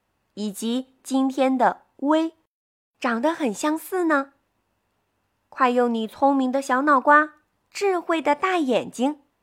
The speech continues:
探索探索它们的关系吧。哦，对啦，I、A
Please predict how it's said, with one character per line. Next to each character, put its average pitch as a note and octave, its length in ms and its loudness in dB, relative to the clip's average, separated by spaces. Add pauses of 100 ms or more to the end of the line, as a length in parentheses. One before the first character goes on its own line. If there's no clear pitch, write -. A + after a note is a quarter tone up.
探 B3 320 -2
索 G3 160 2
探 B3 260 -2
索 G3 320 2 (100)
它 G3 220 -6
们 F#3+ 140 -6
的 F#3+ 100 -2
关 C#4 320 2
系 D4 220 -6
吧。 A3+ 300 2 (1500)
哦， D#4+ 760 4 (120)
对 G4+ 280 2
啦， E4 260 2 (720)
I、 D#4 480 0 (720)
A D#4+ 420 2